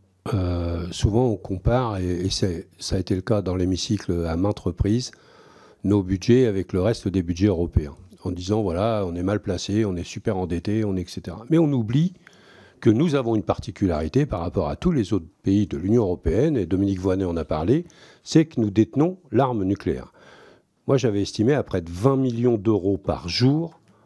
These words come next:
la dépense pour l'arme nucléaire jusqu'en deux mille vingt-sept. Et je dois pas être très loin de la vérité. Vingt millions d'euros par jour. Chaque matin, les Français se lèvent et l'État dépensera vingt millions d'euros pour la bombe atomique.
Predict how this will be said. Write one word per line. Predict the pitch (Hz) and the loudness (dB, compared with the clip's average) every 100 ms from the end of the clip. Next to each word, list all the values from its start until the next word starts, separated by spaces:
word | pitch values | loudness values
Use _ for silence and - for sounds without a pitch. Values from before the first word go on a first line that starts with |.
| _ _ - | _ _ -4
la | 90 | 2
dépense | 117 117 113 92 | 2 2 -2 -4
pour | - 80 | -8 -2
l'arme | 101 98 95 | 0 0 -4
nucléaire | 90 - 98 113 147 143 _ _ | -6 -2 0 0 -2 -8 _ _
jusqu'en | 131 117 139 - 95 | -8 -4 -4 -4 -4
deux | 98 | -2
mille | 139 | 0
vingt-sept. | 98 87 - - - - - | 0 -4 -8 -14 -16 -14 -4
Et | 98 | -2
je | |
dois | 98 85 | -2 -2
pas | 135 | -4
être | - | -4
très | - | -6
loin | 104 117 | -4 -2
de | |
la | 98 | -2
vérité. | 85 78 71 - _ _ - | -4 -8 -10 -18 _ _ -16
Vingt | 92 90 147 151 | -12 2 4 4
millions | 127 107 113 151 147 | 0 -2 0 0 -2
d'euros | 104 107 92 143 - _ _ _ | -2 0 2 0 -2 _ _ _
par | - - | -8 -6
jour. | 95 113 101 - - _ _ _ | 0 2 2 -4 -20 _ _ _
Chaque | - 85 - | -8 -8 -2
matin, | 98 90 123 135 | 0 2 2 2
les | 120 | 0
Français | 92 98 90 117 117 | -4 -4 0 0 0
se | 95 | 0
lèvent | 92 113 104 - | 2 2 0 -2
et | 101 107 - - | 0 0 -4 -2
l'État | 104 92 101 | -2 0 0
dépensera | 92 87 82 - 98 | -2 -4 -6 -2 -4
vingt | 87 90 | -2 -2
millions | 85 85 | -2 -2
d'euros | 80 78 101 - - - - | -2 -2 -2 -4 -20 -20 0
pour | 95 | 0
la | |
bombe | 87 87 85 | 0 -2 -2
atomique. | 80 71 - - | -4 -6 -10 -18